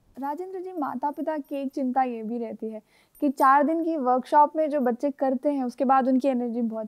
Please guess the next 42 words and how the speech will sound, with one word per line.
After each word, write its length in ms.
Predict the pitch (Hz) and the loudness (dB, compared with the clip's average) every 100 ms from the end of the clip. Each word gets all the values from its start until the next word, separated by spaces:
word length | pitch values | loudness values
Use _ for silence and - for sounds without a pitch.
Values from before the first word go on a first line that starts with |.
| - | -10
हाई 140 | 208 | -12
रहती 280 | 202 202 208 | -10 -12 -10
है, 60 | 220 | -6
बहुत 280 | 214 254 247 | 4 4 4
अच्छा 280 | 233 233 | 2 -2
फील 280 | 233 226 208 | -2 -4 -4
करते 260 | 208 208 214 | -6 -8 -8
हैं, 120 | 214 | -4
बहुत 220 | 220 226 | -2 -2
अच्छा 200 | 233 247 | -4 -6
परफॉर्म 460 | 233 233 254 262 285 | -6 -2 2 2 2
भी 80 | 277 | 0
करते 320 | 240 220 226 | -2 -4 -8
हैं 220 | 214 208 _ _ | -10 -14 _ _
कुछ 220 | 233 220 | -6 -6
दिनों 200 | 214 208 | -8 -10
तक। 140 | 208 220 _ _ _ _ | -10 -16 _ _ _ _
पर 160 | 302 320 | 4 4
ये 240 | 294 320 | 4 2
जो 220 | 349 381 | 2 0
उनके 240 | 349 320 339 | 0 -2 -2
वर्कशॉप 560 | 277 247 - 311 311 | 0 0 0 2 2
में 140 | 330 320 | 2 -4
सीखते 560 | 320 311 294 - - | -2 0 0 -2 -4
हैं 200 | 339 294 | -2 -2
वो 140 | 247 233 | -4 -4
बच्चे, 400 | 214 196 - 202 _ _ _ - | -6 -8 -12 -16 _ _ _ -4
घर 260 | 233 294 311 | 2 4 4
जाने 380 | 320 320 320 320 | 4 2 0 -2
के 140 | 320 | -2
बाद 480 | 254 226 220 226 214 - _ _ _ - | 0 2 0 -4 -8 -14 _ _ _ -8
भी 240 | 214 269 311 | 0 4 6
वो 120 | 320 | 6
कंटिन्यू 500 | 302 262 277 285 269 | 4 2 2 0 0
करें, 440 | 247 214 214 220 | 0 -2 -4 -10
अ, 260 | - 214 208 | -8 -4 -2
रेगुलरली 520 | 220 214 240 233 247 | 0 2 2 2 0
करते 360 | 240 220 247 240 | -2 -4 -2 -4
रहें, 200 | 220 214 | -4 -8
उसका 200 | - 220 | -8 -6
अनुपालन 560 | 214 214 208 208 226 | -6 -6 -8 -8 -10
करें, 240 | 226 214 | -10 -12